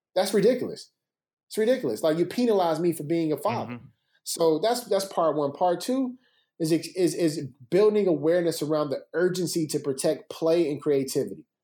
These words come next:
Speaker 1: We ignore it and we talk about it in a way that's cute and high level, but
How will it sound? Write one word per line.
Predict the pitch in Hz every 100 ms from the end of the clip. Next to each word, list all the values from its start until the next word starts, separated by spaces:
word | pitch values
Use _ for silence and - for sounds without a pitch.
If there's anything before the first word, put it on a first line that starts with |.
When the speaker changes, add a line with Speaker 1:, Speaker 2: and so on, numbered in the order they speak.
| _
Speaker 1:
We | 120 156 208
ignore | 170 139 131 156 190 202
it | 143
and | 143
we | 143
talk | 170 165
about | 165 151 151 156
it | 143
in | 135 135
a |
way | 131 147 147
that's | 131 123
cute | - - 190 185
and | 147
high | 156 156
level, | 151 170 175
but | 147